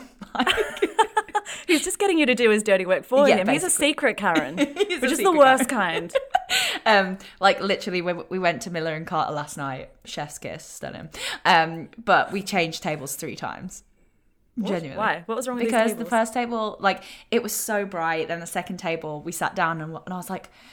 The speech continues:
Speaker 1: "There's a table for two there, and that looks a really nice table." <laughs> So, so we'd moved three times. So I'm very confident when it comes to that sort of thing.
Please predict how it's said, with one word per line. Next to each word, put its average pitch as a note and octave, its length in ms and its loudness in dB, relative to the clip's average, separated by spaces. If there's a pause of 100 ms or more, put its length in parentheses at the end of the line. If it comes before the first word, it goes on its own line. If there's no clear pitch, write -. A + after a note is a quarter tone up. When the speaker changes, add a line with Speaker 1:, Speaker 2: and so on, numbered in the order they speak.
(120)
Speaker 1:
"There's G#3 120 -8
a G#3 40 -6
table A#3 280 -6
for B3+ 100 -12
two F#3 240 -10
there, E3+ 140 -4
and D#3+ 140 -6
that D#3+ 120 -12
looks - 220 -12
a E3+ 80 -8
really D3+ 320 -10
nice C#3+ 320 -10
table." - 480 -10
<laughs> - 60 -14
So, B3+ 120 -4 (520)
so A#3+ 140 -2
we'd A#3 120 0
moved C#4+ 180 -6
three B3 140 -4
times. E3+ 260 0
So A3 80 0
I'm A#3 100 0
very C#4+ 180 2
confident G#3+ 500 -4
when F#3 120 -2
it F#3 80 -10
comes F#3 240 -10
to F#3 60 -10
that F#3 180 -6
sort F3+ 140 -6
of F3 80 -8
thing. E3+ 340 -6